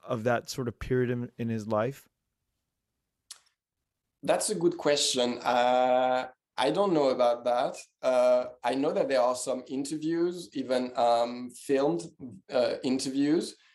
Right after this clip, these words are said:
Speaker 2: Um, there's also his, uh, daughter, who today is in charge of his, um, heritage. Uh, but, uh, yes, that's a good question. I don't know exactly what,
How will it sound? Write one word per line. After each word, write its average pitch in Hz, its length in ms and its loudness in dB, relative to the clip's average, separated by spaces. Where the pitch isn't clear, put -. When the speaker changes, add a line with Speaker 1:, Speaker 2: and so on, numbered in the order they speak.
Speaker 2:
Um, 127 420 0
there's 127 220 2
also 147 380 0
his, 135 400 -4
uh, 120 520 -2
daughter, 165 680 0
who 123 180 -6
today 120 560 -2
is 117 280 -4
in 117 140 -6
charge 120 360 2
of 113 100 -4
his, 117 500 -8
um, 64 800 -4
heritage. 143 680 0
Uh, 127 800 0
but, 139 300 0
uh, 131 160 -2
yes, 143 300 2
that's 139 260 4
a 165 60 4
good 147 180 0
question. 131 340 0
I 135 200 2
don't 151 220 4
know 151 80 4
exactly 131 920 -2
what, 123 380 2